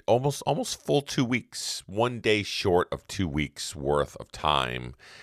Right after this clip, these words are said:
since the last time that I was here with you having a conversation and sitting down and just conversing about stuff, right?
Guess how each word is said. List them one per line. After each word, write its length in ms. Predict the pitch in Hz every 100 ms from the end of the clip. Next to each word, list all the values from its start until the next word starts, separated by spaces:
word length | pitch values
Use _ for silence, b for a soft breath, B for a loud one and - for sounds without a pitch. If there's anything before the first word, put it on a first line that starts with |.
| B
since 200 | B 92
the 80 | 80
last 320 | 69 76 80
time 220 | - 76 71
that 100 | 67
I 80 |
was 160 | 65 64
here 180 | - 76
with 220 | 67 -
you 440 | 69 64 62 60 -
having 260 | - 76 71
a 60 | 69
conversation 840 | 76 67 64 73 65 - 60 57 -
and 120 | 73
sitting 300 | 71 87 73
down 460 | 62 65 64 62 62
and 100 | 69
just 200 | 69 69
conversing 400 | 78 71 85 -
about 200 | 62 60
stuff, 320 | - - -
right? 220 | - 82